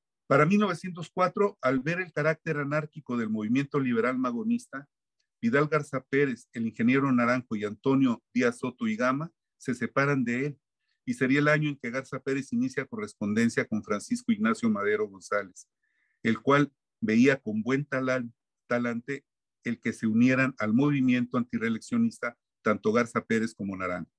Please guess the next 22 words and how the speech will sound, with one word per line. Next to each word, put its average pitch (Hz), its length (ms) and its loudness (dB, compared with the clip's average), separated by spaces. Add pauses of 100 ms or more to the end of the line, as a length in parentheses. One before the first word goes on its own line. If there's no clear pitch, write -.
(1300)
Por 135 140 4
indicaciones 143 640 2
del 143 120 0
general 139 300 2
Francisco 131 460 -2
Naranjo 120 360 0
de 117 100 -2
la 107 100 -2
Garza, 113 380 -6 (400)
se - 160 -2
decide 135 460 0
que 202 140 -10
su - 180 -8
familia 123 540 2 (460)
acompañe 131 580 -2
políticamente 120 880 -4
al 120 100 -4
general 107 440 -6
Jerónimo 110 440 -4
Treviño 101 420 -8
Leal. 87 260 -8 (760)
Decisión 120 640 2